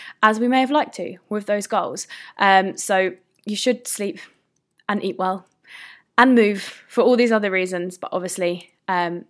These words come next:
today we're just thinking specifically about that. So yes, do not get me wrong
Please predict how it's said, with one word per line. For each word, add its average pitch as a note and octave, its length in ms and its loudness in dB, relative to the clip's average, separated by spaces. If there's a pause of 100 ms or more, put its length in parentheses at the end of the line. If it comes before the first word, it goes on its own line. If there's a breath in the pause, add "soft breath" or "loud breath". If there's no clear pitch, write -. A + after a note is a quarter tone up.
today E3+ 400 -8
we're F3+ 60 -18
just F3 200 -14
thinking E3+ 220 -12
specifically - 640 -14 (400 loud breath)
about E3+ 280 -8
that. - 220 -8
So E3+ 320 -6 (520 soft breath)
yes, - 480 -10
do G3+ 100 -8
not F#3 140 -6
get - 120 0
me A3+ 120 2
wrong F#3+ 440 2